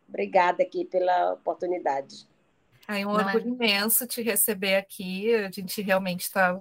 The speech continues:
Speaker 2: bastante emocionada. Ah, a Sônia é uma das mai-, mais importantes ativistas, né, em defesa dos povos indígenas. E, e a gente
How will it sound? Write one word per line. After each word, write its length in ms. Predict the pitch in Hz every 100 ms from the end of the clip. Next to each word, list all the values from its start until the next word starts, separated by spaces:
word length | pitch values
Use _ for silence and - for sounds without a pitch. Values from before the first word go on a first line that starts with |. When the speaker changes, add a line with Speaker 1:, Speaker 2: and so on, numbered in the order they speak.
| - _
Speaker 2:
bastante 520 | - 185 - 185 220
emocionada. 840 | 208 190 226 196 175 175 190 226 240 _ _ _ _ _ _ _
Ah, 540 | 180 185 185 180 185 -
a 80 | 185
Sônia 300 | - 190 196
é 40 |
uma 160 | 196 196
das 200 | 208 202
mai-, 340 | 196 196 185 185
mais 300 | 185 185 214
importantes 500 | 262 247 233 208 214
ativistas, 840 | 208 202 214 180 180 190 - 226 208
né, 160 | 190 185
em 100 | 185
defesa 520 | 190 - 185 175 190
dos 200 | 190 -
povos 400 | 202 170 190 180
indígenas. 840 | 185 175 170 185 196 202 202 - - _ _ _ _ _ _ -
E, 600 | 196 196 190 190 190 185 185 190 - _ _ _
e 100 | 196
a 40 | 196
gente 360 | 196 190 214